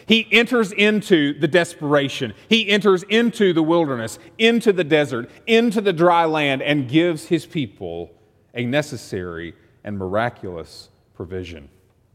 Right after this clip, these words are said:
In verse nineteen, though, we see two additional things about this provision. It's an excessive provision. Why would I say that? Well, look at verse nineteen. "I will put in the wilderness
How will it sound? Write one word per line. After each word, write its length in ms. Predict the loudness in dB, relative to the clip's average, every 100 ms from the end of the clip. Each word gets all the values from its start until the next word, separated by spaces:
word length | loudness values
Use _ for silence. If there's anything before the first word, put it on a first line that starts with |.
| _ _ _ _ _ _ _ _ _ _ _ _ _ _ _
In 140 | 2
verse 240 | 4 2 0
nineteen, 460 | 0 0 -2 2
though, 100 | 2
we 140 | 2 0
see 240 | -2 -6
two 240 | -2 0
additional 500 | 2 2 0 -2 -4
things 460 | -2 -2 -2 -4 -6
about 320 | 0 2 2
this 160 | -2 -4
provision. 600 | -2 0 -2 -4 -12 -16 _ _ _ _ _ _ _
It's 160 | 0 2
an 60 |
excessive 960 | 0 -2 -8 2 2 2 -2 -2 -4 -2
provision. 540 | -2 2 0 -2 -2
Why 160 | 2 2
would 100 | 2
I 80 | -2
say 260 | 0 2
that? 180 | 2 0
Well, 120 | 0
look 140 | 0 0
at 120 | 0
verse 200 | -2 -2
nineteen. 540 | -4 -4 -4 -6 -6 -12 _ _ _ _ _ _ _ 4
"I 160 | 4
will 160 | 4 0
put 300 | 2 2 2
in 160 | -2
the 80 | 0
wilderness 800 | 2 2 2 -2 -2 -4 -10 -20